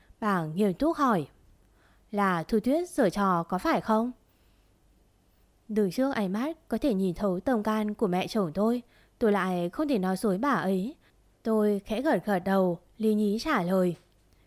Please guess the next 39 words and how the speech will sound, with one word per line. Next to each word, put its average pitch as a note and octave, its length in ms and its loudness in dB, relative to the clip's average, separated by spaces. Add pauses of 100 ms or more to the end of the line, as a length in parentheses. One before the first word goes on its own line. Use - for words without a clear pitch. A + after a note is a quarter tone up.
(120)
"Dạ, F#3+ 460 -2 (100)
chắc F4 180 -2
là A#3 220 2
vậy." F#3+ 200 0 (1160)
Mẹ G#3 140 -2
chồng F#3 260 -2
tôi G3+ 240 2
không A#3 220 0
vui, A#3 440 0
thở G#3+ 180 0
ra D4+ 160 -2
một A3+ 220 2
hơi, A#3 280 -2 (360)
bà G3+ 140 -2
kéo F#3 200 -2
tôi A3 280 2
ra D#4 140 -2
một A3 220 0
góc, C#4 300 -6 (120)
trách C4 240 -2
móc, C#4 380 -4 (580)
"Sao G#3+ 340 2
con A3 140 2
lại F#3 300 0
bênh G#3+ 180 2
Thu A#3 160 0
Tuyết D#4+ 320 0
trước F4 180 -2
mặt C4 160 0
bà F#3 200 -2
nội? F#3+ 300 0 (380)
Đáng G3+ 180 0
lý G#3+ 440 0
con C#4 120 -4
phải G#3+ 140 2
bênh A3 240 4
Bảo A3+ 180 2
Châu C4+ 260 0
chứ." C4 320 0